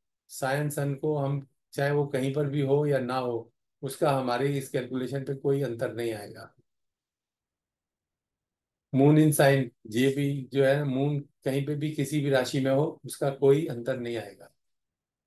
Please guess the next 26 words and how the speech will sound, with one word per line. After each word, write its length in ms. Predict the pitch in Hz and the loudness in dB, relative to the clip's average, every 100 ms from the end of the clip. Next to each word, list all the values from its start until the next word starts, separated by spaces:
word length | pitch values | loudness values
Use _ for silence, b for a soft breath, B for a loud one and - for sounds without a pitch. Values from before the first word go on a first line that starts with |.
| _ _ _ _ _ _ _ - | _ _ _ _ _ _ _ -10
महापक्ष, 680 | 113 127 139 - 135 135 - - | -2 0 0 2 2 2 -10 -8
इसका 300 | 127 - 139 | -4 2 2
भी, 160 | 131 | 4
ये 120 | 135 139 | 2 2
भी 100 | 147 | 2
काला 280 | 127 127 | 2 2
है, 320 | 135 131 143 - _ _ _ - | 2 2 0 -6 _ _ _ -12
इसका 240 | 113 147 | -4 -2
भी 160 | 127 135 | -2 -2
कोई 240 | 139 135 | -2 -2
अंतर 300 | 127 120 123 | -2 -4 -6
नहीं 220 | 113 113 | -4 -6
आएगा। 440 | 110 98 92 - - _ _ _ _ _ _ _ _ _ _ _ _ _ _ _ _ _ _ _ _ _ - | -8 -12 -16 -20 -20 _ _ _ _ _ _ _ _ _ _ _ _ _ _ _ _ _ _ _ _ _ -4
Inauspicious 800 | 127 135 135 - 131 147 135 | 4 4 4 2 0 2 0
तिथि, 440 | 139 123 131 123 - - | -2 -4 -4 -4 -8 -8
inauspicious 720 | 123 127 - 147 127 139 - | -4 -2 -2 -2 0 0 -2
तिथि 240 | 147 147 | -4 0
मतलब 360 | 135 131 135 131 | 0 0 0 0
ये 220 | 131 131 | 2 2
है 60 | 135 | 0
कि 280 | 143 139 - _ _ _ | -4 -6 -8 _ _ _
ये 220 | 113 131 147 | 0 2 4
जो 160 | 151 | 4
होलाष्टक 580 | 127 127 127 127 - 135 | 4 4 2 0 -2 -2
है, 140 | 135 123 | -2 -2
जैसे 420 | 120 127 135 | -6 -4 -6